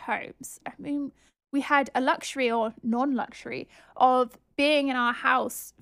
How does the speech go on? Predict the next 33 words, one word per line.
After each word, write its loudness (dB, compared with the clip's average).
for 2
months 0
on 0
end, 0
thinking 0
about 0
the -6
things 0
that -8
we -4
liked, -4
or 2
s-, -2
for -6
some -2
people, -2
just -8
thinking -4
about -2
the -12
stuff -6
that -14
they -8
absolutely 0
hated -6
and -4
wanted -6
to -12
change -4
A 2
S -2
A -6
P. -2